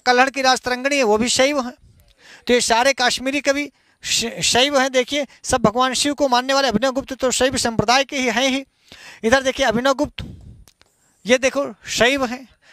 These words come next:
भट्ट नारायण देखिए वैष्णव हैं, साथ में शिव भक्त भी हैं। तो शिव भक्त तो रहेंगे, रूप गोस्वामी वैष्णव हैं। तो कुछ कवि हैं, कुछ ऐसे कवि हैं जो वैष्णव हैं, बाकी ज़्यादातर कवि परंपरा शिव पर विश्वास करती है। क्योंकि मैं आपको बार बार कहता हूँ कि विद्या, विद्या गुरु,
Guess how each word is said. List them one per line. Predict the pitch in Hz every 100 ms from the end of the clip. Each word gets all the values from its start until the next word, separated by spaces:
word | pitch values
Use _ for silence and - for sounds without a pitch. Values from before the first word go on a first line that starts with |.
| _ 151
भट्ट | 240 -
नारायण | 254 262 262
देखिए | 240 240
वैष्णव | 226 226 262 285
हैं, | 277
साथ | 247 247 247
में |
शिव | 233 269
भक्त | 254 262 311
भी | 262 269
हैं। | 277 _ _ - - -
तो |
शिव | 175 247
भक्त | 254 247 240
तो | 247
रहेंगे, | 233 277 269
रूप | 269 233
गोस्वामी | 247 240 240 247
वैष्णव | 214 214 269 269
हैं। | 277 - - - -
तो | 240 _ -
कुछ | - - 226 - _ -
कवि | 247 269 247
हैं, | 190 190 _ _ -
कुछ | 302 277
ऐसे | 269 277
कवि | 262 254 262
हैं | 254
जो | 247
वैष्णव | 233 226 269 254
हैं, | 196 180 - -
बाकी | 220 226 247
ज़्यादातर | 202 233 254 302 269
कवि | 233 254
परंपरा | 247 233 226 240 226
शिव | - 269
पर | 233
विश्वास | 214 - 208 185
करती | 190 165 160
है। | 127 - - -
क्योंकि | 254 262 262
मैं | 254
आपको | 247 -
बार | 208 220 247
बार | 262
कहता | 254 220 220 247
हूँ | 240
कि | 214
विद्या, | 180 202 262 294
विद्या | 220 175 175 196 247 285
गुरु, | 214 262 294